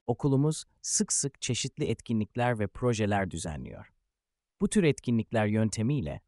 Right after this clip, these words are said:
öğrencilere farklı deneyimler kazandırıyor. Örnek vermem gerekirse, öğrenci projelerinin yanı sıra özellikle Spielstadt adında bir etkinlik var.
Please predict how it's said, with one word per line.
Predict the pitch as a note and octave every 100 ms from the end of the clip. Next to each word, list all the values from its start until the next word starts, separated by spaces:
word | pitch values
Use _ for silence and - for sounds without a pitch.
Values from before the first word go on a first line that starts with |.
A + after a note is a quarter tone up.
| -
öğrencilere | A#2 A#2+ A#2 A2 G#2+ G#2+
farklı | B2+ - A#2+ - C3+
deneyimler | A2+ G#2+ G#2 A2+ A2+
kazandırıyor. | G#2+ F2 D#2 C#2+ E2+ - G2+ _ _ _ _ _ _ _ _ -
Örnek | E3+ F#3 -
vermem | C3+ B2 A#2+ A2
gerekirse, | G#2+ G2+ - G2 - - - _ _ _
öğrenci | A#2 B2+ C3 C#3 D#3+
projelerinin | - C3+ A#2 G#2+ G#2 G2+ G2
yanı | F#2+ C#3+ D#3
sıra | - - - - _ _
özellikle | - A#2+ B2 C3+ D3+ A#2+ B2
Spielstadt | - - - E3 E3 - F#2+ -
adında | F#2+ F#2 F2+ E2+
bir | F2
etkinlik | E2+ - F#2+ D#2 -
var. | - - -